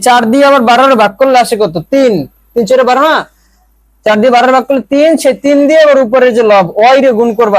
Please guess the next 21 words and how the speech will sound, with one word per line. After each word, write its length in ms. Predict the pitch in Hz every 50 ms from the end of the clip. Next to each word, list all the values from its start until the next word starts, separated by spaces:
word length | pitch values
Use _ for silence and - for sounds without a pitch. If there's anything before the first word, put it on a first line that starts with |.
| 185
আসে 160 | 190 202 196 214 220
কত? 100 | 220 202 196 151
থ্রি 200 | - 196 185 196 185
ওয়াই 180 | 170 160 143 131 123 _ _ _ _ _ _ _ _ _ _ _ _ _ _ _ _ _ _ _ _ -
equals 440 | 190 190 196 226 233 233 226 - - -
to 100 | 269 285 311 294 302 _ _ _ _ _ - 180 208 226
one। 160 | 233 220 202 170 131 117 _ _ _ - 185
এবার 340 | 202 233 254 240 220 214 226 247 233 - _ _ -
এই 120 | - 196 208
যে 80 | 254 233 185 185
বারো 240 | 208 214 220 240 262 240 214
ভাগ 220 | 185 170 180 190 202
আকারে 280 | 240 247 226 277 269 269 254
আছে, 120 | 220 - 233 208 208
বারো 140 | 214 226 240
কে 80 | 233 247 247 233
এপাশে 240 | 240 247 220 240 226 220
পাঠাই 280 | 240 226 214 247 240 220 208
দাও, 140 | 196 180 160 - _ _ _ _ _ -
কি 40 | 240 247
হবে? 200 | 269 254 254 233